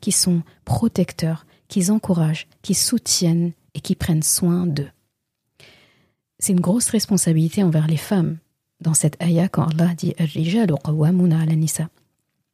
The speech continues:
Et ici, je veux te montrer l'exemple de quand ce sont des prophètes qui incarnent ça.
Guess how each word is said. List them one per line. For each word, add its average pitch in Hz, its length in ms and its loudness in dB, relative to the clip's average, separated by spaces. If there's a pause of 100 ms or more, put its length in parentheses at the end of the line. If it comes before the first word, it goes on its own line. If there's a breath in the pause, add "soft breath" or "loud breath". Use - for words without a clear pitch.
(260)
Et 175 60 2
ici, 233 340 2
je 202 80 -2
veux 180 80 2
te - 100 -2
montrer 170 320 2
l'exemple 175 400 2
de 156 120 0
quand 190 200 0
ce - 160 -2
sont 180 240 0
des 156 120 0
prophètes - 420 -4
qui - 100 -6
incarnent 156 400 -2
ça. - 240 -4